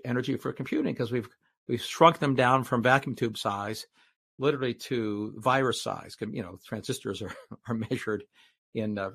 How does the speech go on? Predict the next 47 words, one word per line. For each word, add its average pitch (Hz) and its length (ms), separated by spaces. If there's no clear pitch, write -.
you 127 60
know, 98 60
fractions 120 480
of 101 120
micro-, 120 480
microns, - 500
you - 540
know, 90 60
billions, 117 440
billions 123 340
of 110 140
inches 127 400
or 98 60
billions 117 280
of 92 80
centimeters. 127 520
They're - 100
tiny. 147 380
The - 60
problem 220 240
is - 40
we 147 60
make 143 180
lots 170 280
of 143 60
them. 104 120
We, 123 180
each, - 200
each 185 200
operation, 156 580
each 156 160
logic 156 300
operation 107 540
has 107 120
a - 20
trivial 143 360
amount 104 200
of 95 60
electricity, 107 540
but - 180
we, 135 240
we 185 140
manufacture 160 760
now 104 380
globally 113 400
more 123 200
transistors 123 840